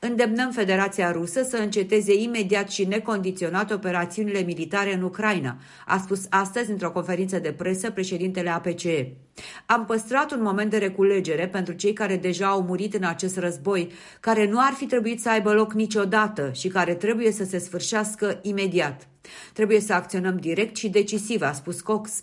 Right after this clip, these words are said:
Fost lider al grupului comunist din A P C E, actualul președinte, un promotor al ideii de dialog cu Rusia și considerat de unii pro-rus, a declarat astăzi că, citez, „în acest moment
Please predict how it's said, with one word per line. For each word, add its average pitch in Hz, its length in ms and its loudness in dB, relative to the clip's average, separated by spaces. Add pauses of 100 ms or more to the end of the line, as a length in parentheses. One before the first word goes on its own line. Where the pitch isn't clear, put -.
(500)
Fost 311 320 -2
lider 220 300 2
al 185 140 4
grupului 208 360 2
comunist 190 420 2
din 175 140 0
A 165 100 0
P 175 160 -4
C - 80 -8
E, 156 260 0
actualul 170 440 0
președinte, 185 680 -2
un 202 100 0
promotor 165 500 -2
al 202 140 2
ideii 185 280 4
de 185 100 0
dialog 175 440 0
cu 185 120 0
Rusia 190 440 0
și 160 180 -6
considerat 202 600 -2
de 190 160 -2
unii 190 380 2
pro-rus, 208 580 0 (440)
a 285 120 2
declarat 254 460 2
astăzi 185 440 2
că, 190 140 2
citez, 196 640 -2
„în 226 120 0
acest 208 340 0
moment 190 520 -2